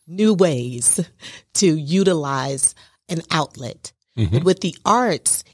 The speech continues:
Speaker 1: it kind of snatched me out of my everyday life, out of everyday thinking,
Speaker 2: Mm.
Speaker 1: and forced me to redirect my thoughts completely to something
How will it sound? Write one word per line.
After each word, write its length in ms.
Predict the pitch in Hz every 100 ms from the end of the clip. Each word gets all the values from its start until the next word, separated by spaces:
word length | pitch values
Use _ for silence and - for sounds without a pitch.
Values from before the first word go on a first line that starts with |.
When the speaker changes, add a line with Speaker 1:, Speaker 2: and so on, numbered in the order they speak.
| _
Speaker 1:
it 160 | 220 -
kind 340 | 254 247 208
of 120 | 175
snatched 840 | - - 190 180 208 - - -
me 240 | 165 160 -
out 280 | 165 170 160 165
of 160 | 143
my 180 | 151 139 -
everyday 480 | 151 143 131 135
life, 580 | 127 120 - - - - _ _
out 160 | 175 175
of 240 | 160 151 - _ 180
everyday 480 | 180 170 165 147 143
thinking, 760 | - 165 156 - 113 - 131 -
Speaker 2:
Mm. 260 | 107 95 -
Speaker 1:
and 160 | 170 170
forced 600 | - 202 214 - - 175
me 520 | 170 156 143 139 139 _ _ -
to 180 | - 170
redirect 580 | 175 196 180 165 160 170
my 140 | 147
thoughts 360 | - 156 - -
completely 880 | 160 - - 190 180 143 135 117 -
to 140 | -
something 600 | 151 - 196 190 196 175